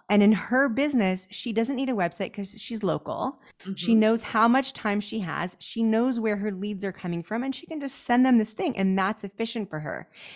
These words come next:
Speaker 1: In a different case, in my case, because I'm planning to scale a business,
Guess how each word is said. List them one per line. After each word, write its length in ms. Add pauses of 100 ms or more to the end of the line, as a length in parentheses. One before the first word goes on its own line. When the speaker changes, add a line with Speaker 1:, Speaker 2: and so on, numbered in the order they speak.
(200)
Speaker 1:
In 140
a 60
different 360
case, 300
in 140
my 200
case, 320
because 600 (100)
I'm 280
planning 560
to 260
scale 460
a 60
business, 540